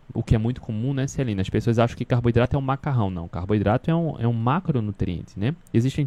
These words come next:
três macronutrientes: carboidratos, proteínas e gorduras. O macarrão, por exemplo, ele é riquíssimo em carboidratos. O pão é riquíssimo em carboidratos. Entende?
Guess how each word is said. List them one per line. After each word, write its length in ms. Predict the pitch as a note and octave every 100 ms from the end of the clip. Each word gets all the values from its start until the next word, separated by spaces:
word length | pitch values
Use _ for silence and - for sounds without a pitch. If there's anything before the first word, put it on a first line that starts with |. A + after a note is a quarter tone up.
| -
três 260 | D#3 F#3+ C#3
macronutrientes: 1120 | A#2 B2 C#3 A#2+ G#2+ G2+ F#2+ - F2 - -
carboidratos, 640 | A2 G#2 G#2+ G#2+ B2 D#3
proteínas 500 | - C3 B2+ B2 B2+
e 60 | C3
gorduras. 680 | C#3 D#3 D3 A#2+ F2 - - - - - - - - - - - - - - - - -
O 80 | -
macarrão, 540 | B2+ E3+ D#3+ A#2 D3 D#3+
por 160 | A2
exemplo, 360 | F#2+ G#2+ B2+ C#3+
ele 160 | C#3 D3+
é 40 |
riquíssimo 800 | D3+ G3 - F#3 G#3 - A3 B3 -
em 100 | D#3+
carboidratos. 880 | E3+ E3 E3+ D3+ G2+ C#2 - - - - - - - -
O 120 | B2
pão 400 | B2 - C#3 C3
é 20 | G2
riquíssimo 640 | G#2+ - - C3 - G#2
em 80 | G#2+
carboidratos. 760 | G#2 G2+ G2+ F#2+ D#2+ - - - - - - - - - - - - _ - - - - - -
Entende? 480 | E2 - G2 C#3+